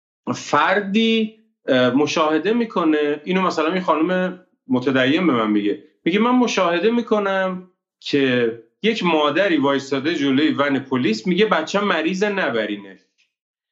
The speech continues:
من اصلاً نمیدونم توی اون صحنه چه اتفاقی افتاده ها، شاید اون مادره دروغ میگه، شاید می‌خواد بچه‌شو نبرن،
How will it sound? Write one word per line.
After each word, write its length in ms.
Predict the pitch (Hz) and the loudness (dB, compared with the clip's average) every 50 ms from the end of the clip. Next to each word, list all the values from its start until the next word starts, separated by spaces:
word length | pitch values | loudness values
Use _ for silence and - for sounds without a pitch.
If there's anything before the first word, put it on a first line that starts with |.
| _ _ _ - | _ _ _ -4
من 140 | 220 254 302 | -2 -2 0
اصلاً 280 | 311 262 - - 254 277 | 0 -2 -2 -2 -2 0
نمیدونم 680 | 269 254 269 277 294 311 311 302 277 254 233 208 185 | 2 2 2 2 2 0 0 2 0 0 0 -2 -2
توی 160 | 185 - 190 | -4 -4 -4
اون 180 | 180 175 170 170 | -2 0 0 -2
صحنه 440 | - - - 180 170 165 165 170 160 | -2 0 0 0 0 0 0 -2 -2
چه 200 | 156 - 202 190 | 0 0 0 0
اتفاقی 680 | 156 151 - - 175 160 170 170 165 165 160 160 165 | 0 -2 -4 -4 -4 0 2 2 2 2 4 4 4
افتاده 480 | 160 156 160 - - 160 160 156 151 143 | 4 4 0 0 -2 -2 0 0 0 0
ها، 400 | 143 147 151 151 151 151 151 - _ _ _ - | 0 0 2 0 0 -2 -4 -12 _ _ _ -8
شاید 420 | - - 294 277 269 262 240 247 | -2 0 2 2 2 2 2 2
اون 140 | 254 247 247 | 2 2 2
مادره 680 | 240 233 220 196 185 185 175 175 170 180 202 226 247 | 2 2 2 2 0 0 0 0 0 2 2 0 0
دروغ 480 | 233 208 208 233 285 320 330 262 226 185 | 0 0 0 2 2 2 2 0 0 -2
میگه، 480 | 160 123 107 107 104 95 87 - - - | -2 -2 -2 -2 -2 -2 -4 -6 -12 -8
شاید 360 | - - 208 226 233 214 202 | -2 0 0 2 0 0 -2
می‌خواد 280 | 202 190 - 220 220 | -2 0 0 0 0
بچه‌شو 360 | 214 196 185 - 226 214 226 240 | 0 0 0 0 -2 -2 0 2
نبرن، 720 | 247 269 285 262 220 151 123 113 107 101 92 90 - - | 2 2 2 2 2 2 2 0 0 -2 -4 -10 -14 -20